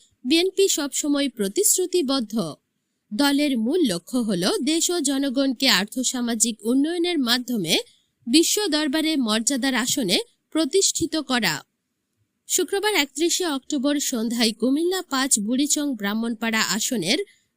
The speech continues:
বিএনপি মনোনয়ন প্রত্যাশী ব্যারিস্টার আব্দুল্লাহ আল মামুন ব্রাহ্মণপাড়া উপজেলার নগরপাড় সরকারি প্রাথমিক বিদ্যালয় মাঠ প্রাঙ্গণে আয়োজিত এক মতবিনিময় সভায় এসব কথা বলেন। সভায় তিনি বলেন,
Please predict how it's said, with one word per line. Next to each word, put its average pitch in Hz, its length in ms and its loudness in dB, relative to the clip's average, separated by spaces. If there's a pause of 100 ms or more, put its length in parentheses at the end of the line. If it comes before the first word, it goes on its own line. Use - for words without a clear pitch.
বিএনপি 339 460 4
মনোনয়ন 311 580 0
প্রত্যাশী 240 540 0
ব্যারিস্টার 196 520 -2
আব্দুল্লাহ 220 560 0
আল 254 140 0
মামুন 262 420 0 (520)
ব্রাহ্মণপাড়া 370 680 0
উপজেলার 294 680 0
নগরপাড় 254 680 -2
সরকারি 285 460 -2
প্রাথমিক 220 600 0
বিদ্যালয় 277 440 -2
মাঠ 262 300 -2
প্রাঙ্গণে 165 480 -2 (480)
আয়োজিত 339 480 2
এক 330 280 -2
মতবিনিময় 359 760 0
সভায় 302 420 0
এসব 285 400 -2
কথা 285 260 -6
বলেন। 185 420 -2 (540)
সভায় 294 500 0
তিনি 339 320 2
বলেন, 175 360 0